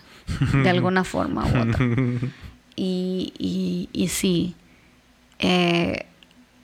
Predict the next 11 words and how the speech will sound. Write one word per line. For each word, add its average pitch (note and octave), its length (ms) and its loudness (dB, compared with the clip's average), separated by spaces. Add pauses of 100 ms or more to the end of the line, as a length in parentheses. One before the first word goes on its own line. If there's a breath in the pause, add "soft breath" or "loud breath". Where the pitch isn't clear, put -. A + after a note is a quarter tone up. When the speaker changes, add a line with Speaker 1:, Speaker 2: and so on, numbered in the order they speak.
(240)
Speaker 1:
quizá, F3+ 520 2
como G3+ 220 0
tú F3+ 140 -2
dices, F#3+ 380 0
no F3 400 2
es F3 120 2
por E3+ 300 0
el E3 140 4
deseo E3+ 400 0
simplemente E3+ 640 -2
de, - 260 -4